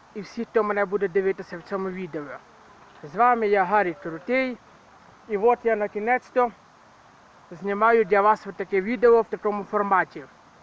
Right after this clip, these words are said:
В незвичному форматі, бо я в основному для вас, <coughs> простите, немножко простих був недавно.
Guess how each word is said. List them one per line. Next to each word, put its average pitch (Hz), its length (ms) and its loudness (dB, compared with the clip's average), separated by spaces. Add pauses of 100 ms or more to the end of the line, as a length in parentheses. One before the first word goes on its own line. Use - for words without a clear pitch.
(220)
В 180 40 -6
незвичному 226 600 2
форматі, 233 500 2
бо 208 120 2
я 233 100 6
в 220 40 2
основному 220 540 0
для 202 200 2
вас, 208 380 2 (720)
<coughs> 262 60 4 (1160)
простите, 190 480 -6 (300)
немножко 214 460 0
простих 220 480 0
був 160 220 -10 (440)
недавно. 165 640 0